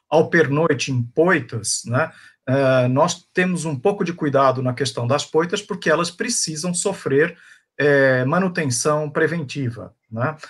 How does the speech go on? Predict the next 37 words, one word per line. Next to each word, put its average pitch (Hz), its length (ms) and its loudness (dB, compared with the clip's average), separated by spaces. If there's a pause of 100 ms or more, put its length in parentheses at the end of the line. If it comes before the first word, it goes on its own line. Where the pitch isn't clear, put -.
(300)
Ah, 127 560 0
a 147 80 4
Essor 185 400 2
aceita 123 720 0
pernoite 135 540 -2
em 117 80 -4
poita, 165 440 0
ou 202 240 6
eventualmente 135 640 -2
até 165 220 -2
a 220 60 0
permanência, 135 800 -4 (400)
eh, 113 580 0
eh, 110 280 -6
do 131 120 0
barco 123 400 2
na 139 140 4
poita, 208 500 0
como 135 320 -2
se 120 200 -8
fosse 131 320 -2
uma, 113 260 -2 (220)
uma 123 100 0
questão 120 240 0
de 123 100 0
guarda, 143 560 4 (240)
desde 151 220 0
que - 80 -6
seja 160 240 -2
uma 185 160 -2
poita 156 320 -2
que - 60 -12
esteja 147 240 0
registrada 139 640 0
na 151 100 0
Marinha, 170 480 0 (260)
né, 139 240 2